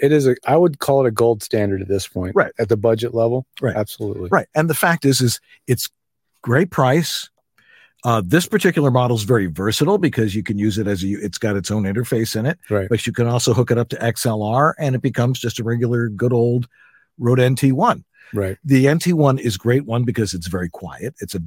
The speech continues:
Speaker 2: has very low noise.
Speaker 1: Very low self noise.
Speaker 2: Yeah.
Speaker 1: They claim it to be the lowest in the business. It's, it's right in there with a couple others,
Speaker 2: Yeah.
Speaker 1: so it's
Speaker 2: Yeah.
Speaker 1: hard to say it's the quietest, but it is, it is really quiet.
Speaker 2: Yeah.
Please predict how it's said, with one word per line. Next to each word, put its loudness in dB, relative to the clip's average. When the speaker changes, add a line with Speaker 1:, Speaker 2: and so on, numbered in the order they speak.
Speaker 2:
has -6
very 4
low 2
noise. -4
Speaker 1:
Very 6
low 6
self 0
noise. -4
Speaker 2:
Yeah. 6
Speaker 1:
They 4
claim 2
it -2
to -4
be 4
the 4
lowest 4
in -2
the 0
business. 2
It's, -4
it's 2
right 6
in 2
there 4
with 6
a 2
couple 2
others, 4
Speaker 2:
Yeah. -2
Speaker 1:
so 4
it's 0
Speaker 2:
Yeah. 0
Speaker 1:
hard 4
to 2
say 2
it's -2
the 2
quietest, 2
but 4
it 4
is, 4
it 4
is 4
really 2
quiet. -2
Speaker 2:
Yeah. -6